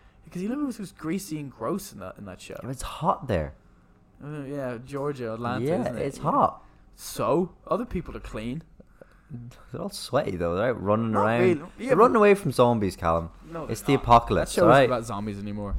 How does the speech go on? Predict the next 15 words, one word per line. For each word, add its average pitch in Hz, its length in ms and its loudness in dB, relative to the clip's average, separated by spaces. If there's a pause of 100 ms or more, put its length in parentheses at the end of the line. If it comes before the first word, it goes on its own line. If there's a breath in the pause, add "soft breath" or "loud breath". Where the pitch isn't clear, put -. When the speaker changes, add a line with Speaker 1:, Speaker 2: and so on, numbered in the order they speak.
(600 soft breath)
Speaker 1:
It's - 100 -20
about 143 200 -6
a 139 40 -4
lot 123 200 -4
more. 120 120 -6
Speaker 2:
Can't 156 220 4
get 139 180 10
razors. 117 720 4
Can't, 120 340 -4
you 127 60 -4
know, 123 260 2
it's 127 520 -6
Speaker 1:
Definitely 107 300 -10
get 92 160 -12
razors. 98 520 -12